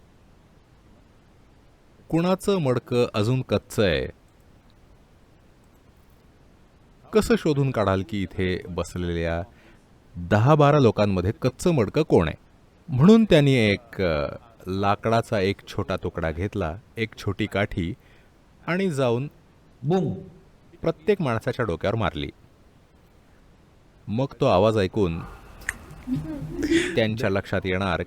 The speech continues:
Speaker 1: की कुणाचं मडकं कच्चं आहे. जेव्हा त्यांनी येऊन मारलं, नामदेव मोठ्याने ओरडले. मग ते म्हणाले, "या-, याचं मडकं कच्चं आहे." मग नामदेवांना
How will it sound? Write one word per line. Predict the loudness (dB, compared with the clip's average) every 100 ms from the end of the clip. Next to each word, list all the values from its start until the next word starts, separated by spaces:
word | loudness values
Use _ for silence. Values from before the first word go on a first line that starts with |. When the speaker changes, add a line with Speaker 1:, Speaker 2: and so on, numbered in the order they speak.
| -6
Speaker 1:
की | -8 -8 -6
कुणाचं | -2 0 -2 -2 -4
मडकं | -4 -4
कच्चं | -4 -6 -6 -8
आहे. | -8 -14 _ _ _ -20 -14 -2
जेव्हा | 2 2 2
त्यांनी | 0 0
येऊन | 0 0
मारलं, | 0 0 0 0 -2 -6 _ _ _ _
नामदेव | -4 0 0 2 2 2 -4 _ -14
मोठ्याने | -8 -4 -4 0 0 2
ओरडले. | 4 4 2 -2 -6 _ _ _ _ _ _ _ _ _ -6
मग | -4 -4 -4
ते |
म्हणाले, | -2 -2 -2 -2 -2
"या-, | -4 -4 -2 0 0 -2 -6
याचं | -4 -4 -2 -4 -4
मडकं | -4 -4 -4
कच्चं | -4 -6 -8
आहे." | -10 -12 -20 _ _ _ _ _ _ _ _ _ _ _ _ _ _ -4
मग | 2 4 6
नामदेवांना | 4 4 4 4 4 2 0